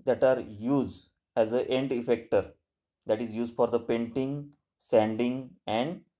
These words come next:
cutting. Another diagram, that is directly you can use the cutters and use for the welding or welding gun used as a end effector.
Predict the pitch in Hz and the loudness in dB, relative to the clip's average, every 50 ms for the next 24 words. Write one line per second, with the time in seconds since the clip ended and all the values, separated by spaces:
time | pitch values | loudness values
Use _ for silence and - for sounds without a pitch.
0 | _ _ _ - 131 120 - 113 92 92 95 - - _ _ _ _ _ _ _ | _ _ _ 0 0 0 2 -2 -6 -6 -10 -14 -20 _ _ _ _ _ _ _
1 | _ _ _ _ _ _ _ _ _ _ _ _ _ _ _ _ _ _ _ _ | _ _ _ _ _ _ _ _ _ _ _ _ _ _ _ _ _ _ _ _
2 | _ _ _ _ _ _ _ _ _ _ _ _ _ _ _ _ _ _ _ _ | _ _ _ _ _ _ _ _ _ _ _ _ _ _ _ _ _ _ _ _
3 | - 123 127 135 139 120 117 110 107 117 131 156 - - 127 - 113 113 110 110 | -4 -2 0 2 6 6 6 6 6 2 0 0 -2 -4 -4 -2 -2 -6 -8 -10
4 | - - - - - 107 107 113 117 117 120 123 120 117 117 123 120 120 113 107 | -16 -20 -10 0 2 2 2 2 0 -4 -6 -4 -4 -4 -2 -2 -2 -2 -4 -6
5 | 113 110 98 117 113 - - 123 - - 127 135 147 147 - - - - _ _ | -8 -4 -2 -4 -2 0 -2 0 4 4 4 4 4 0 -4 -6 -8 -14 _ _
6 | _ _ _ _ _ _ _ - 117 113 113 117 117 113 110 - _ _ - 113 | _ _ _ _ _ _ _ -8 -6 -6 -4 -6 -8 -10 -12 -18 _ _ -14 -8
7 | 110 120 117 - - - 113 110 104 101 113 117 113 107 101 95 - - _ _ | -6 -6 -6 -4 2 2 2 2 2 2 2 2 4 2 2 0 -4 -10 _ _
8 | _ _ _ - 113 113 113 113 120 127 120 98 82 76 76 _ _ _ _ _ | _ _ _ -6 0 2 4 4 4 2 0 -2 -6 -10 -14 _ _ _ _ _
9 | _ _ _ _ _ _ _ _ _ _ _ _ _ _ 107 113 110 107 113 113 | _ _ _ _ _ _ _ _ _ _ _ _ _ _ 0 2 2 2 0 0
10 | 113 123 120 117 117 117 107 98 95 98 104 110 110 104 117 110 104 107 107 104 | 0 -2 0 4 4 4 4 2 -2 -8 -8 -8 -2 0 0 0 2 2 2 2
11 | 95 - - _ _ _ _ _ - 113 113 113 113 104 - 104 92 95 - - | 0 0 -4 _ _ _ _ _ -4 -4 -2 -2 -4 -4 -4 -6 -6 -6 -6 -6
12 | 95 92 | -6 -6